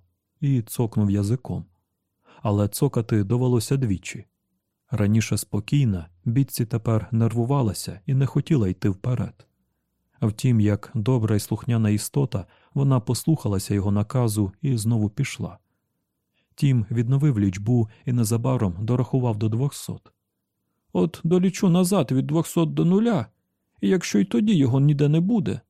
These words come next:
справді розвернуся і поїду додому". Він почав рахувати і дорахував до дев'ятнадцяти. Аж раптом попереду, ліворуч, зблиснув помаранчево-червоний вогник.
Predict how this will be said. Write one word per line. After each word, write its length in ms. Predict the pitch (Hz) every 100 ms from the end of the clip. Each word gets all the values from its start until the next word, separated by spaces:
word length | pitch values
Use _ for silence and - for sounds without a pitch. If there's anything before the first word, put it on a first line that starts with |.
| _ -
справді 600 | - 214 233 156 110 101 -
розвернуся 760 | 151 151 170 180 240 - - 101
і 100 | -
поїду 400 | - 220 104 95
додому". 460 | 101 208 135 113 - - _ _ _ _ _ _ _ _ _ _ _ _ -
Він 360 | 123 139 117
почав 420 | - 143 - 139
рахувати 800 | 117 110 - 113 131 117 95 85 -
і 160 | 135
дорахував 600 | 110 113 117 - 123 120
до 260 | 104 107 101
дев'ятнадцяти. 920 | 95 113 135 - 113 95 - - - _ _ _ _ _ _ -
Аж 340 | 101 92 - -
раптом 460 | 120 135 - 113
попереду, 680 | 101 110 143 127 113 107 101 110
ліворуч, 640 | 101 101 127 120 107 - _ _ -
зблиснув 560 | 110 123 143 - 117
помаранчево-червоний 1200 | 107 117 120 127 120 - 110 101 127 117 113 117
вогник. 580 | 135 101 - 147 - _